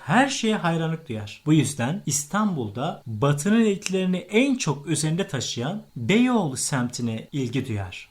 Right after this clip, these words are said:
ve oraya gidip gelmeye başlar. Her fırsatta evlerinin bulunduğu Fatih'ten tramvay aracılığıyla Beyoğlu semtine gidip gelir. Orada Beyoğlu'nda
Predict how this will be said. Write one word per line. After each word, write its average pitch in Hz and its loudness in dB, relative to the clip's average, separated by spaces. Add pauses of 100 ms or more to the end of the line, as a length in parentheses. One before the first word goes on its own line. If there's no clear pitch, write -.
(120)
ve 165 0
oraya 175 0
gidip 156 -4
gelmeye 104 -6
başlar. - -12
Her 294 4
fırsatta 139 -4
evlerinin 202 0
bulunduğu 110 -2
Fatih'ten 240 0
tramvay 220 2
aracılığıyla 135 -2
Beyoğlu 139 0
semtine 143 -4 (400)
gidip 139 -4 (240)
gelir. - -8 (280)
Orada 277 0
Beyoğlu'nda 165 0